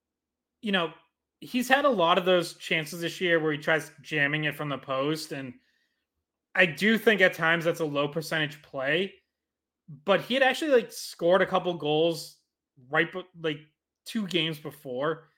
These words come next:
he got moved off, you know, using that move, like, from that area. And it was like, then they had one quiet game again and he gets moved off. And it's like, kind of feel like maybe you should have stuck with that a little bit longer, you know, like, at least it was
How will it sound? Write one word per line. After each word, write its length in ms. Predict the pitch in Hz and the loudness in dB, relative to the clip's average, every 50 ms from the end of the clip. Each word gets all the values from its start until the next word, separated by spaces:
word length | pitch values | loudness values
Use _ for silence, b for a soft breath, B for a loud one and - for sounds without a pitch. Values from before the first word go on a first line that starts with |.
| b b b b | b b b b
he 100 | - 156 | -14 -6
got 280 | 147 160 170 175 156 | -2 0 0 0 0
moved 300 | 143 156 165 156 131 - | -2 -4 -4 -4 -4 -6
off, 400 | 135 123 127 151 170 170 - - _ _ _ _ _ _ 143 _ _ | -6 -4 -2 -2 -2 -2 -4 -18 _ _ _ _ _ _ -20 _ _
you 100 | 147 151 | -12 -8
know, 180 | 151 131 117 117 - _ _ _ _ _ _ _ | -8 -8 -8 -10 -14 _ _ _ _ _ _ _
using 300 | 147 143 170 160 156 170 | -10 -8 -8 -6 -4 -2
that 180 | 170 156 147 123 | -2 -2 -2 -4
move, 240 | 131 139 156 165 156 | -4 -4 -4 -2 -2
like, 220 | 151 123 - - | -4 -6 -6 -6
from 220 | - 151 143 151 | -4 -4 -2 -2
that 160 | 151 143 151 147 | -2 -4 -4 -4
area. 520 | 120 123 131 139 151 170 196 214 220 214 - b b b b b b b | -6 -6 -4 -2 -2 -2 -2 -2 -4 -4 -8 b b b b b b b
And 80 | 190 | -2
it 40 | 190 | -2
was 100 | 185 170 | 0 2
like, 180 | 202 190 151 - | 0 0 2 2
then 160 | 208 196 202 | 2 2 4
they 100 | 214 196 | 4 2
had 380 | 202 202 196 185 160 139 139 | 4 4 2 0 -4 -10 -4
one 220 | 139 160 170 175 170 | 0 2 2 2 0
quiet 400 | - - 180 170 165 160 151 151 | -2 -2 0 0 2 0 0 -2
game 260 | 160 160 170 170 160 | -4 -4 -4 -2 -4
again 480 | 143 135 135 127 123 123 120 120 127 - _ _ _ _ _ _ | -4 -6 -6 -6 -6 -6 -8 -10 -12 -14 _ _ _ _ _ _
and 140 | - 165 160 | -8 -6 -2
he 40 | 170 | 0
gets 180 | 170 160 156 185 | 0 0 0 0
moved 280 | 185 180 165 139 131 | -2 -2 -2 -2 -2
off. 340 | 143 147 160 151 135 120 - | 0 2 2 2 2 -2 -6
And 100 | 147 139 | -8 -8
it's 100 | 139 160 | -4 -4
like, 160 | 160 151 147 - - _ _ _ _ _ _ _ _ _ _ _ _ _ _ _ _ _ _ _ _ _ _ _ _ _ _ _ _ _ _ _ _ | -4 -4 -6 -8 -20 _ _ _ _ _ _ _ _ _ _ _ _ _ _ _ _ _ _ _ _ _ _ _ _ _ _ _ _ _ _ _ _
kind 220 | - - 247 269 269 | -14 -8 -6 -6 -6
of 80 | 262 | -6
feel 140 | - 262 247 | -2 -2 0
like 120 | 247 226 | 0 0
maybe 220 | 196 190 196 190 196 | 0 -2 0 0 -2
you 40 | - | -2
should 160 | - 214 185 | 0 0 0
have 80 | 165 | 0
stuck 260 | - - - 165 160 - | -2 -2 -2 -2 -2 -2
with 120 | 196 180 | -2 0
that 140 | 190 175 160 | 0 0 0
a 40 | 147 | -2
little 220 | 135 135 160 196 | -2 -2 -2 -2
bit 200 | 170 170 147 127 | -2 -2 -4 -4
longer, 440 | 123 127 143 165 185 208 233 247 254 | -6 -6 -6 -6 -2 0 0 0 0
you 200 | 233 190 180 170 | -4 -6 -6 -2
know, 120 | 170 180 | -2 -2
like, 200 | 185 175 170 160 | -2 -2 -4 -4
at 100 | 165 156 | -4 -4
least 220 | 160 160 - - 294 | -6 -8 -6 -4 -4
it 80 | 269 | -2
was 320 | 226 208 170 151 - - | -2 -2 -2 -2 -10 -16